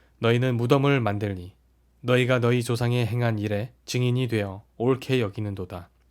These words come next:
그러므로 하나님의 지혜가 일렀으되 내가 선지자와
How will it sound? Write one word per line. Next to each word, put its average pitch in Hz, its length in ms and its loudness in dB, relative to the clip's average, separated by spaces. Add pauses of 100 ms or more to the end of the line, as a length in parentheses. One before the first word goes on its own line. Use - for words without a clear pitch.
(160)
그러므로 117 500 2 (180)
하나님의 131 480 2
지혜가 120 380 0
일렀으되 104 580 -6 (460)
내가 117 240 2
선지자와 110 720 -2